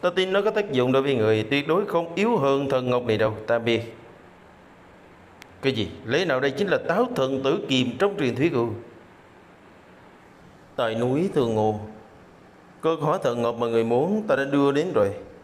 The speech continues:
Người đưa đồ đi. Muốn lấy trước sao? Mơ đi mẹ của ta đâu rồi? Yên tâm, ở đây.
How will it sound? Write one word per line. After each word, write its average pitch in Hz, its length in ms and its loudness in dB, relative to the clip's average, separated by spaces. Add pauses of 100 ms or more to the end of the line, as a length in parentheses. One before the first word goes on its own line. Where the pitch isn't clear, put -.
(140)
Người 117 400 0 (1300)
đưa 156 220 2
đồ 113 160 2
đi. 107 160 0 (580)
Muốn 123 200 0
lấy 147 120 2
trước 160 160 0
sao? 120 160 0 (520)
Mơ 123 180 0
đi 120 160 -2
mẹ 120 160 0
của - 100 -2
ta 135 160 0
đâu 151 140 0
rồi? 104 200 0 (1900)
Yên 110 220 -4
tâm, 110 360 -2
ở 123 160 0
đây. 120 220 0